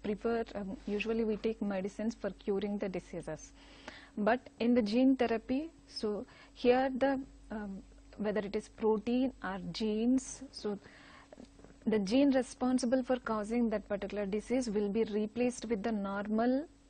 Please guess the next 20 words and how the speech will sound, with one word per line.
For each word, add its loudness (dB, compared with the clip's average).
and -6
functioning 0
gene. -4
So -6
here 0
gene 6
therapy 4
means 2
it 0
involves 4
the 2
replacement 0
of -4
the 2
genes. -8
So -8
the, -6
there, 6
uh, 0
the -2